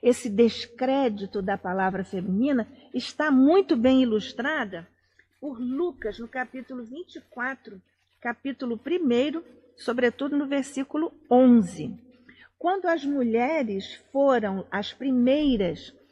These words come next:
a verificar que o túmulo de Jesus estava vazio, elas foram depois, as, porque elas se afastaram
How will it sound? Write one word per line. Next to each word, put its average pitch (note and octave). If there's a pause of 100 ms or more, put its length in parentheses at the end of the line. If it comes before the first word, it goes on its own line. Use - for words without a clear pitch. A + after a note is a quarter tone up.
(280)
a A3
verificar B3
que A3+
o A3
túmulo E4+
de A3
Jesus G#3
estava F3+
vazio, E3+ (720)
elas C4+
foram C#4+
depois, C4
as, B3+
porque -
elas A#3
se -
afastaram G#3+